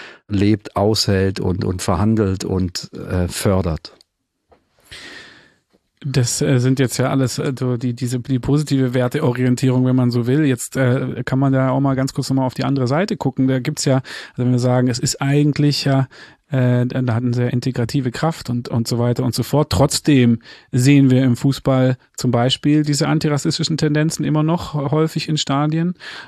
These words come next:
Speaker 2: Ähm, wir sehen aber auch homophobe oder so sexistische Tendenzen,
Speaker 1: Mhm.
Speaker 2: also homophobe Tendenzen vielleicht auch, das, was wir jetzt gerade
Speaker 1: Mhm.
Speaker 2: auch angesprochen haben. Noch nie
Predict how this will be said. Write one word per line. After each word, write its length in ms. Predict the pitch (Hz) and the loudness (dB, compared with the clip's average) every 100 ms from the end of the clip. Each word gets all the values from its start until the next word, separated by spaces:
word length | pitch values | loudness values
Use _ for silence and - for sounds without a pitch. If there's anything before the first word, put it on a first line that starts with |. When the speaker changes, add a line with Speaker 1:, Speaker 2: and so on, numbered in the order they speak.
| - | -4
Speaker 2:
Ähm, 420 | 139 135 139 131 | 2 2 2 2
wir 140 | 131 | 0
sehen 240 | 123 131 156 | 2 2 2
aber 240 | 127 127 | 2 0
auch 400 | 127 127 170 - - - | 2 4 4 2 -8 -6
homophobe 920 | - 156 147 131 135 147 165 180 180 156 | 2 6 6 4 4 4 4 4 4 2
oder 320 | 147 147 151 | 0 2 2
so 140 | 151 | 0
sexistische 580 | 139 143 - 240 175 123 | 0 -2 0 0 0 0
Tendenzen, 440 | - 117 107 110 | 0 -2 -2 -4
Speaker 1:
Mhm. 40 | 107 | -2
Speaker 2:
also 200 | 120 117 | -2 0
homophobe 500 | 131 135 - 208 180 | 0 0 0 0 0
Tendenzen 460 | 123 110 104 120 120 | 0 -2 -4 -6 -8
vielleicht 320 | 120 110 - | -6 -6 -6
auch, 280 | 139 185 160 | -4 -4 -6
das, 220 | 123 - | -8 -12
was 420 | - 151 127 131 | -16 -14 -14 -12
wir 60 | 113 | -14
jetzt 140 | 107 | -6
gerade 220 | 123 135 | -2 -2
Speaker 1:
Mhm. 60 | 135 | -2
Speaker 2:
auch 40 | |
angesprochen 480 | - 139 151 156 151 | -2 -4 -2 -2 -2
haben. 140 | 151 160 | 0 -2
Noch 160 | 123 | -2
nie 260 | 113 131 | -2 0